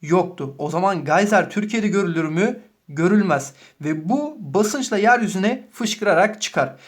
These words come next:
Neden bunları verdik? Çünkü sorularda şöyle gelebilir. Aşağıdaki kaynaklardan hangisinin suları yeryüzüne fışkırarak çıkar diye sorabilir. Bunlardan ilki geyser, ikincisi ise artezyendi.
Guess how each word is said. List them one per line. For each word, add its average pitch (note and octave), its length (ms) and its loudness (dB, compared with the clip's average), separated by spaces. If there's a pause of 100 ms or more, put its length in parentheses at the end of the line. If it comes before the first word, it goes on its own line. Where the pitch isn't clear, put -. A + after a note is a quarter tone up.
(200)
Neden C4 400 0
bunları A3+ 320 0
verdik? D#3 460 2
Çünkü E3+ 540 -6 (100)
sorularda C4 540 0
şöyle B3 320 -4
gelebilir. G3+ 500 -2
Aşağıdaki A3+ 400 0
kaynaklardan A3 720 2
hangisinin A#3 600 -4
suları F3+ 360 -2
yeryüzüne A3 520 2
fışkırarak A3+ 640 0
çıkar G3 300 2
diye C#3 120 -6
sorabilir. G#3+ 560 2 (280)
Bunlardan G3+ 520 2
ilki C#3 280 -10
geyser, A3 500 4 (220)
ikincisi G3 520 -4
ise F3 320 -2
artezyendi. D3 760 0